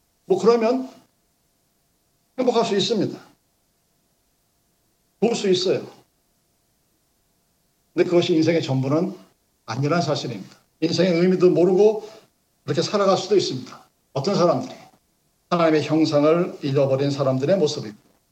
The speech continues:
하나님의 형상이 나의 삶에서 회복이 되지 않습니다. 내가 정말 알아야 될 것을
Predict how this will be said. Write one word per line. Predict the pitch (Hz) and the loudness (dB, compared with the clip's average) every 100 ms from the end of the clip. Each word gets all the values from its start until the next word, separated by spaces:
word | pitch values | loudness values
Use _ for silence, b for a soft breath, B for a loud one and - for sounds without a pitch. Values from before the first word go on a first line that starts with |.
| _ _ _ _ | _ _ _ _
하나님의 | 214 220 233 196 | 0 4 4 4
형상이 | 233 226 226 208 214 220 156 | 2 2 4 4 4 4 2
나의 | 135 185 202 | 2 4 4
삶에서 | 202 208 190 180 | 2 0 0 -2
회복이 | 170 247 254 | -2 0 0
되지 | 220 196 180 | 4 4 4
않습니다. | 143 - 117 - _ _ _ _ _ _ _ _ _ _ _ _ _ _ | 0 -4 -10 -18 _ _ _ _ _ _ _ _ _ _ _ _ _ _
내가 | 196 220 | 2 2
정말 | 214 214 240 247 | 4 2 6 4
알아야 | - - 240 262 | 4 4 6 6
될 | 240 | 6
것을 | 240 226 247 254 | 4 4 2 2